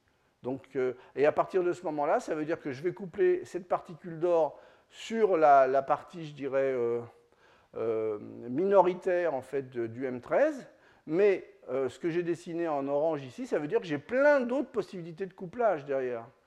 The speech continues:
Et donc forcément, eh bien, quand je vais mettre tout ça ensemble, eh bien, le, le virus va utiliser, euh, ces autres possibilités de couplage pour faire au départ un objet le plus simple possible qui va être celui-là,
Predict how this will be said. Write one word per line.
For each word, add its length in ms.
Et 60
donc 180
forcément, 680
eh 40
bien, 180
quand 160
je 100
vais 140
mettre 400
tout 100
ça 340
ensemble, 540
eh 80
bien, 380
le, 520
le 200
virus 440
va 120
utiliser, 640
euh, 100
ces 260
autres 160
possibilités 540
de 80
couplage 540
pour 160
faire 380
au 100
départ 440
un 280
objet 440
le 140
plus 180
simple 240
possible 360
qui 140
va 100
être 100
celui-là, 360